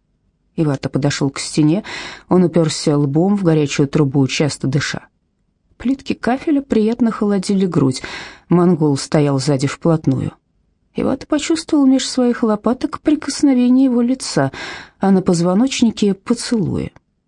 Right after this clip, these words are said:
Затем рука юноши скользнула ниже его живота и начала дрочить. «Я иду, иду, качаясь, словно чёлн в твоих руках».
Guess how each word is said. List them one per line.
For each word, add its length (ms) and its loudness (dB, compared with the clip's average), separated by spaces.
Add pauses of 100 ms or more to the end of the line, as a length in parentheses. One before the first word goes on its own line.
(360)
Затем 640 0
рука 380 0
юноши 480 0
скользнула 680 0 (400)
ниже 420 4
его 180 2
живота 640 -2
и 40 0
начала 560 0
дрочить. 720 -4 (640)
«Я 300 0 (100)
иду, 440 -4
иду, 360 -2
качаясь, 680 -4
словно 420 -2
чёлн 440 -2 (380)
в 100 -14
твоих 340 2
руках». 460 -4